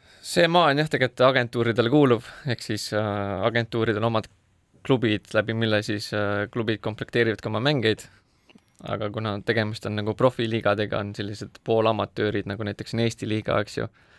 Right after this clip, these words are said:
Eesti liigas siis näiteks, äh, enamus klubidest tahavad nagu vähem maksta, siis neid agentuuritasusid ja asju, sellepärast need on päris kallid.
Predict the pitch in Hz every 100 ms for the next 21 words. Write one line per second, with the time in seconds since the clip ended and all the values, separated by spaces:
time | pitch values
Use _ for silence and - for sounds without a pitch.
0 | _ _ - 117 113 117 113 110 - 110
1 | 110 104 110 - 117 110 110 107 107 -
2 | _ _ _ _ _ _ - 120 110 117
3 | 127 117 110 113 - 117 110 110 107 110
4 | 127 110 131 - - 117 104 101 101 117
5 | 107 - 110 104 113 110 - 107 117 -
6 | 113 - _ - 110 113 - 104 110 110
7 | 127 135 107 101